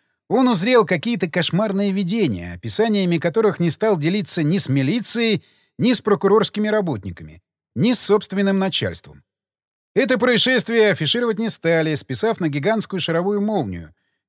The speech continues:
тем более что график движения поездов нарушен не был. Анализ почвы, воды и атмосферы показал полное отсутствие радиации и отравляющих веществ.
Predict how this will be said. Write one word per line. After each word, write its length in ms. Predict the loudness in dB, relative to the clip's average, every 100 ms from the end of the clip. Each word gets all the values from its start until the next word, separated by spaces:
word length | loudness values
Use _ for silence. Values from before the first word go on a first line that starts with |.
| -8
тем 80 | 0
более 240 | 2 2
что 240 | 0 -4 -2
график 400 | 0 0 -2 -6
движения 460 | -4 -2 0 0
поездов 500 | 0 -2 0 0 -2 _ _ _
нарушен 560 | -2 0 0 0 0 2
не 140 | 0
был. 200 | -2 -12 _ _ _ _ _ _ _
Анализ 360 | -2 2 2 0
почвы, 400 | 0 0 2 0
воды 260 | 0 0
и 20 | 0
атмосферы 540 | 0 -2 -2 -2 -2
показал 420 | -2 0 0 -2
полное 420 | 0 0 2 2
отсутствие 540 | 0 0 -6 -4 0 0
радиации 760 | 0 -2 -2 -2 -2 -2 -4 _ _ -6
и 120 | -2
отравляющих 720 | 0 0 0 0 -2 -4 -6
веществ. 560 | -4 -4 -4 -8 -14